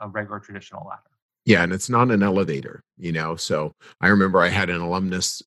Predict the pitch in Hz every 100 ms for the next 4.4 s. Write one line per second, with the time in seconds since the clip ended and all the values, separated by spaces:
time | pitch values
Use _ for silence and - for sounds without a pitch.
0 | - 87 95 92 98 82 92 87 87 78
1 | 76 71 - 87 87 82 - _ - _
2 | 90 92 85 - 110 90 87 - 98 82
3 | 101 95 95 - 87 98 90 - 92 87
4 | 85 90 90 87